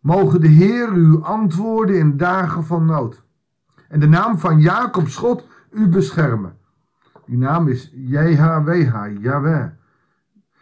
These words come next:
En, en, en ook hier zie je weer dat, dat het belangrijk is om de naam van God alleen al. Als je de naam van God als het ware op je voorhoofd draagt. Zoals de gebedsriem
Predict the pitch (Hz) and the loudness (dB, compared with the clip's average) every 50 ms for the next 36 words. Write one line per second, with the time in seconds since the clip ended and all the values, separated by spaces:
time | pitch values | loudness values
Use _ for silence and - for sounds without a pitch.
0 | _ _ _ _ - 120 135 147 151 151 147 139 139 - - 147 147 143 143 123 | _ _ _ _ -8 -6 -4 -2 -2 -2 -2 -4 -4 -8 -8 -6 -4 -4 -4 0
1 | 117 127 180 233 269 226 156 151 196 226 214 190 175 220 220 190 165 160 151 151 | 2 4 4 4 4 2 0 0 0 0 0 0 0 0 0 0 0 0 -2 -4
2 | - _ _ _ _ _ 143 143 143 147 127 123 147 170 180 208 247 233 208 196 | -6 _ _ _ _ _ -6 -4 -4 -4 -2 -4 -4 -4 -4 -4 -4 -4 -2 -2
3 | 165 156 196 180 156 170 175 165 170 170 180 208 254 302 339 339 311 262 190 156 | -2 -2 -2 -2 0 0 2 2 4 4 2 2 0 -2 -4 -2 0 0 0 0
4 | 170 160 135 120 - 170 160 156 156 139 143 135 127 123 117 98 95 - _ _ | 0 -2 -4 -4 -2 -2 -2 -2 -2 -4 -4 -4 -6 -6 -8 -8 -12 -16 _ _
5 | _ _ _ _ - 147 151 - 180 156 160 175 175 190 226 262 262 254 254 220 | _ _ _ _ -6 -6 -4 0 0 2 2 4 2 2 0 0 -2 -2 -2 -2
6 | 156 180 185 160 120 117 254 247 214 202 170 135 120 160 220 226 240 254 254 247 | 0 0 0 -2 -2 -2 -2 -4 -2 -2 -2 -2 -2 -2 -2 -2 -2 -4 -2 -2
7 | 233 226 196 151 - - - - - 175 151 - 175 160 - - 269 294 285 269 | -2 -4 -4 -6 -8 -14 -20 -8 -4 -2 0 2 0 0 0 -2 -4 -4 -2 -2
8 | 220 214 220 214 196 - 127 - 170 175 175 165 147 127 120 117 - - - - | -2 -2 0 0 -2 -2 -2 -2 -2 0 0 0 -2 -4 -6 -10 -12 -16 -20 -20
9 | _ _ _ _ _ _ _ _ _ _ _ 170 170 170 170 165 165 165 165 165 | _ _ _ _ _ _ _ _ _ _ _ -4 -2 0 0 0 0 0 0 0
10 | 151 - - 165 151 - 156 147 180 214 220 - - - - _ _ _ _ _ | -2 -2 -2 -2 0 0 2 0 0 0 -2 -4 -8 -14 -20 _ _ _ _ _
11 | - 139 147 160 180 165 135 120 107 - | -2 2 4 4 4 4 4 2 -2 -6